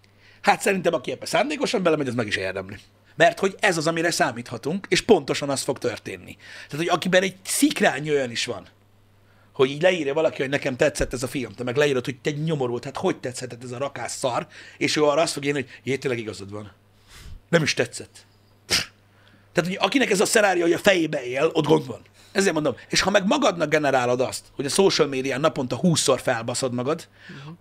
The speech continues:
Speaker 1: annak valójában egy nagy részét te csinálod.
Speaker 2: Persze, persze.
Speaker 1: Szerintem. És
Speaker 2: Meg
Speaker 1: pont
Speaker 2: az
Speaker 1: úgy lehet,
Speaker 2: algoritmus.
Speaker 1: és pont úgy lehet elkerülni, hogy így ott van az agyad, ránéz, és azt gondolod, hogy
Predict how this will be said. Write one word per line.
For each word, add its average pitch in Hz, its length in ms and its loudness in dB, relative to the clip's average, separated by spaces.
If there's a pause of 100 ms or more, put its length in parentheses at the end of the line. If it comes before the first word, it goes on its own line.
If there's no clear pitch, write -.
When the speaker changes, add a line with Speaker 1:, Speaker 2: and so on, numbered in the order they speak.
(160)
Speaker 1:
annak - 180 -12
valójában 117 400 2
egy 113 60 -6
nagy 110 180 -6
részét 92 260 -8
te - 100 -12
csinálod. - 440 -10 (380)
Speaker 2:
Persze, 131 600 0 (260)
persze. - 440 -12 (160)
Speaker 1:
Szerintem. 104 580 -4 (180)
És - 140 -2
Speaker 2:
Meg 226 140 4
Speaker 1:
pont 190 140 2
Speaker 2:
az 160 60 -2
Speaker 1:
úgy - 60 2
lehet, 160 120 4
Speaker 2:
algoritmus. 139 560 -4
Speaker 1:
és - 140 0
pont 214 360 4
úgy 180 180 -2
lehet 135 260 0
elkerülni, 180 760 -2
hogy 139 240 0
így 135 260 -14 (500)
ott 196 180 2
van 220 120 -2
az 175 100 -2
agyad, 135 400 0 (200)
ránéz, 156 460 2
és 135 100 -4
azt 143 140 -4
gondolod, 127 260 -6
hogy - 180 -20